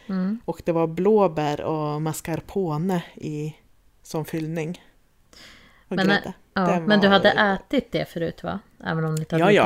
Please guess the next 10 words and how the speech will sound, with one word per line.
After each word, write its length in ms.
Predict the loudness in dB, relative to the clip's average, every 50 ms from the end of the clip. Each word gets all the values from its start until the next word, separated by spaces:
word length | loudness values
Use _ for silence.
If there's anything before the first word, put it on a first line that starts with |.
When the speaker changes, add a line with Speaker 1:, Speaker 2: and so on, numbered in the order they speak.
| 4
Speaker 1:
gjort 100 | 2 0
Speaker 2:
ja. 60 | -2 -2
Speaker 1:
egen. 120 | -4 -4 -6 -4
Mm. 180 | -2 2 4 4
Speaker 2:
Men 220 | 4 4 4 0 -4 -10 -16 -18 -18 -20 -20
bara 460 | -14 -10 -2 2 4 4 6 6 4
på 500 | 2 2 2 2 2 2 0 -2 -4 -6 -8 -6
konditorier 680 | -4 -2 -2 -2 -2 0 0 0 0 0 0 -2 -2 -2
och 80 | -4 -8
sånt. 380 | -8 -10 -12 -12 -14 -16 -20